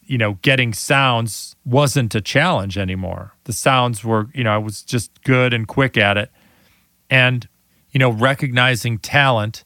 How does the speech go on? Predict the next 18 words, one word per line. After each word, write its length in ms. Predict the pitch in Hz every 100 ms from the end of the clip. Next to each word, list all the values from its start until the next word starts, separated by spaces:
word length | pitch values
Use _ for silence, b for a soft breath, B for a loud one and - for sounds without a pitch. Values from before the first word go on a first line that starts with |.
| -
and 180 | 117 110
filling 360 | 156 139 127
in 100 | 120
the 80 | 113
blanks, 640 | 104 123 131 123 113 - -
and 180 | 120 104
sometimes 540 | - 131 - 120 110 110
that 220 | 117 123
meant 240 | 113 117
songwriting 840 | - - 135 131 120 107 101 98 95
or 120 | 95
contributing 640 | - 110 143 123 113 107
to 100 | -
the 100 | 101
songs. 460 | - 117 104 101 -
So, 260 | - 202 190
you 100 | 175
know, 220 | 165 143